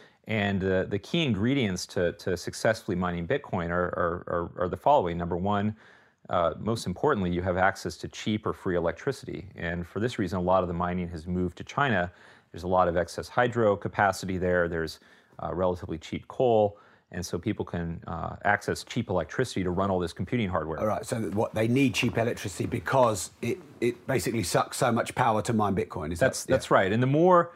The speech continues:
Speaker 1: the more computing hardware you can, uh, you can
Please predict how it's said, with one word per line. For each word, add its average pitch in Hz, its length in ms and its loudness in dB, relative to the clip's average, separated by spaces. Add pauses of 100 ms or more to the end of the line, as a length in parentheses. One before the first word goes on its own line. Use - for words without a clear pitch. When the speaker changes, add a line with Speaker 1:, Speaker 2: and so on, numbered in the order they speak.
(400)
Speaker 1:
the 113 60 -4
more 160 520 4
computing 165 540 0
hardware 98 800 4
you 107 200 0
can, 98 300 -2 (180)
uh, 87 420 2
you 101 140 -4
can 87 360 -6